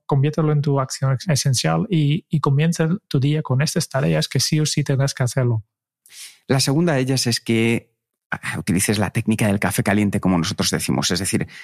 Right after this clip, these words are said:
Speaker 2: cuando coges una bebida que está muy caliente, lo que haces es esperar, ¿verdad? Para no quemarte. Pues aquí lo mismo, cuando alguien llegue con una urgencia contándote lo importante que es, que nos tenemos que poner ya y venga, y en lugar de entrar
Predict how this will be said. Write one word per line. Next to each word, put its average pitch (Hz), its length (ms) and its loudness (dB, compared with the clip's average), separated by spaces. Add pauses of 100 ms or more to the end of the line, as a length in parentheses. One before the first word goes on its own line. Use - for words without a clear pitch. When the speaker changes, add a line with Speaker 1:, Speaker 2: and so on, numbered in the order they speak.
(180)
Speaker 2:
cuando 117 300 2
coges 131 320 0
una 127 180 2
bebida 117 400 2
que 104 100 -4
está 110 220 0
muy 110 180 2
caliente, 107 480 0
lo 101 140 2
que 95 80 -2
haces 101 300 -2
es - 340 -2 (340)
esperar, - 460 0
¿verdad? 87 400 -2
Para 95 180 0
no 90 100 0
quemarte. 104 340 0
Pues 151 180 0
aquí 202 160 -2
lo 175 120 2
mismo, 110 300 0
cuando 104 280 0
alguien 110 340 0
llegue 113 280 0
con 110 220 2
una 113 180 2
urgencia 113 800 0 (280)
contándote 123 580 0
lo 120 100 2
importante 110 580 0
que 110 180 2
es, 117 100 0
que - 60 -2
nos 110 140 2
tenemos 117 260 2
que 110 120 -2
poner 107 340 0
ya 120 260 2
y 120 140 2
venga, 127 340 2
y 98 220 -6
en 156 100 4
lugar 196 300 0
de 175 80 0
entrar 120 500 0